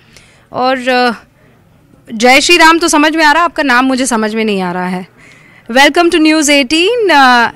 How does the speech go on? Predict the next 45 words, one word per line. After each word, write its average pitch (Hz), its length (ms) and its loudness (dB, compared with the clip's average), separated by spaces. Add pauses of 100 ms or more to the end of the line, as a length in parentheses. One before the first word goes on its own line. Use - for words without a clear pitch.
(120)
येदावली 285 680 2
श्रीनिवास 254 640 0
मुझे 254 180 -2
कह 240 200 0
रहे 240 180 2
हैं, 277 140 -2
"Thank 247 260 -4
you, 311 300 -2
welcome 262 360 0
दीदी।" 320 380 -2 (360)
अ, 233 260 0
ये 262 160 -2
ब्रिजवासी 254 800 0
ब्रदर्स 233 440 0
हैं 277 100 2
कानपुर 240 420 -2
से 294 220 -2
जो 254 120 0
हमें 254 200 -4
कह 240 200 0
रहे 254 200 0
हैं। 269 240 -4 (380)
और, 233 400 -2
अ, 220 320 2 (540)
मनोज 269 320 2
झा 277 240 4
भी 311 100 0
"जय 247 220 2
श्री 269 160 -4
राम" 254 220 2
कह 254 120 -2
रहे 262 100 -2
हैं। 277 80 -2
जय 226 160 -2
श्री 247 160 -6
राम 214 220 -2
सर। 302 280 -2 (840)
इस 277 180 -2
वक्त 320 220 2
आपको 302 260 0
ये 311 120 2
बताना 269 400 0
ज़रूरी 254 400 -2
है 302 240 0
कि 294 520 0